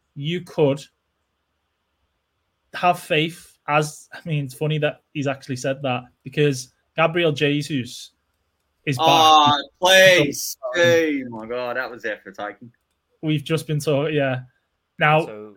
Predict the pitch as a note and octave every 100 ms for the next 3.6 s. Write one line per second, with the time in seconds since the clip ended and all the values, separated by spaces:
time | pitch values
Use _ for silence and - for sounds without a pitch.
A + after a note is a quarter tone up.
0 | _ A2+ A2+ A2 - G#2+ G#2 D3+ E3 E3+
1 | E3 E3 D#3 D#3 D#3 D3+ D3 C3+ C3+ C#3
2 | C#3 C#3+ B2+ D3 C3+ C#3 B2+ C#3+ C3 C#3+
3 | C3+ A#2 A2+ - C3+